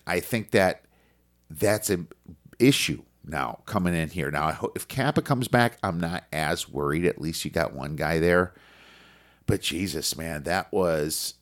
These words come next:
just an ugly showing against the, uh, a Baltimore Ravens team. You couldn't even stop the dinking and dunking. Now, don't get me wrong, the Ravens are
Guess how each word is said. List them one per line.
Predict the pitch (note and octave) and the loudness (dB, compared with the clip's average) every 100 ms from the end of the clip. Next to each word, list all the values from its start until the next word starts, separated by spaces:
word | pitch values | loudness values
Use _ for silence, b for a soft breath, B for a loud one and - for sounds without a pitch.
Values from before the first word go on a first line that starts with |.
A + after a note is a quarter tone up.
| - | -14
just | E2 F#2+ D#2+ - - E2+ | -2 0 2 -2 -8 -10
an | E2 - | -10 -10
ugly | - F2 E2 D#2 | -4 -2 -2 -4
showing | D2 - F2+ E2+ C2+ B1+ - b b b b b - | -2 0 2 0 -2 -8 -14 b b b b b -2
against | E2+ D2+ D#2 D#2 - - - _ | -2 0 -2 0 -4 -6 -12 _
the, | D2 D#2 D#2+ D2 C#2 - | -8 -4 -2 -4 -4 -2
uh, | C#2 C2+ C2+ - _ - | -2 0 -2 -4 _ -6
a | E2 | 2
Baltimore | E2+ F2 D2+ D#2 | 6 4 4 0
Ravens | C#2+ D#2 D2+ C#2+ | 4 2 2 -4
team. | - D2+ C2 B1 _ b b | -6 -6 -6 -8 _ b b
You | G2 G#2 | -2 0
couldn't | - G#2 | 2 4
even | F2+ D2+ | 2 0
stop | - - E2+ F2 - | -4 -2 0 0 -2
the | E2 | -4
dinking | D2 E2 D2+ C#2+ C2+ | -2 -4 -4 -6 -6
and | C2 | -8
dunking. | C#2 D2 D2+ | -8 -8 -6
Now, | C2 C2+ | -6 -2
don't | D#3+ A2+ | 0 0
get | B1 | -2
me | A1+ | -10
wrong, | C#2 B1 | -8 -10
the | - G2 | -6 -2
Ravens | F2 C2 - | -2 -2 -8
are | A1 | -8